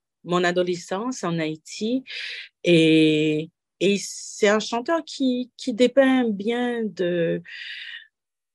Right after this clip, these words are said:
qui, c'est, c'est un cri, c'est un, c'est un cri de cœur, au fait,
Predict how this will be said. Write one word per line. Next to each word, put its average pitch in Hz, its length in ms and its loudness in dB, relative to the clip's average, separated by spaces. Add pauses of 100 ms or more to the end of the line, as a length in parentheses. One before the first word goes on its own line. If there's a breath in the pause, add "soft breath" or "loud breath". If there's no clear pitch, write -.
(460)
qui, 254 220 0 (360)
c'est, 233 220 2
c'est 254 100 2
un 285 60 4
cri, - 220 -10
c'est - 120 -4
un, 254 180 2
c'est - 140 -8
un 254 80 2
cri 294 240 -6
de - 60 -20
cœur, 254 280 -4
au 175 80 -4
fait, - 300 -12